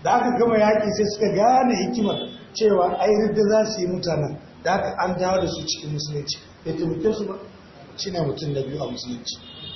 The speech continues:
Ina da wannan darajar ku gane. Wallahi tallahi. Amma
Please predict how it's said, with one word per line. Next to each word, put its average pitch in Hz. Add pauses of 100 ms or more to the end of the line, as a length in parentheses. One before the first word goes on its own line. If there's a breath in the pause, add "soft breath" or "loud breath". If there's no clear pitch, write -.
(1000)
Ina 190
da 151
wannan 175
darajar 147
ku 123
gane. 127 (1120)
Wallahi 156
tallahi. 127 (1000)
Amma 165